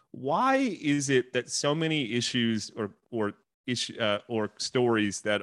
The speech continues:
are, uh, harmful to the, the government or to progressive politics seem to get broken by international media organizations? We had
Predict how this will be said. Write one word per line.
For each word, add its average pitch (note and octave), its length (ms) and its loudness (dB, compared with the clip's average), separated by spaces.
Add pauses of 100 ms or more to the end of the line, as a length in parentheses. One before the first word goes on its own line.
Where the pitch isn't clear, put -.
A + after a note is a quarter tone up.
are, G2+ 380 2 (420)
uh, A2+ 100 0
harmful B2 840 0
to A2 460 -2
the, G2 140 -4 (140)
the A2 140 -2
government A2 580 0 (140)
or G#2+ 280 -2
to G#2 300 -4
progressive G#2+ 500 -2
politics G2+ 560 0
seem C3+ 380 0
to C3 100 -2
get A2 280 0
broken G#2 460 0
by F#2+ 440 2 (340)
international G2 680 -2
media F2+ 280 0
organizations? F2 1000 -6
We G2+ 100 -4
had G#2+ 260 0